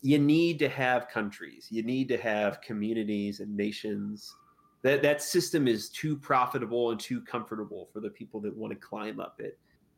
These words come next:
And, uh, yeah, I just think,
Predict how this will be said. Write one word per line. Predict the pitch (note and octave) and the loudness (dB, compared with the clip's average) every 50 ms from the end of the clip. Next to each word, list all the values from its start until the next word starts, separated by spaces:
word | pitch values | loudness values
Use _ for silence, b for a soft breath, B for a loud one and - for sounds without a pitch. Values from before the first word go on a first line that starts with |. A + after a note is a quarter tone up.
| _ _ _ _ - | _ _ _ _ -6
And, | A2 G#2+ G2+ F#2+ F#2+ F#2+ F#2 F#2+ | -2 0 0 2 0 0 0 -2
uh, | F#2 F2+ F#2 F#2 F#2 F2+ F2+ F2+ - _ - | -2 -4 -6 -8 -10 -10 -12 -14 -14 _ 0
yeah, | C3 D#3+ E3 C#3+ C3+ B2+ | 2 4 6 6 4 4
I | B2+ C3+ | 4 2
just | C3 C#3+ D3 C#3 - - | 2 0 -2 -4 -2 0
think, | E3 D#3+ D3+ D3 - - - - | 0 2 0 0 -4 -12 -20 -20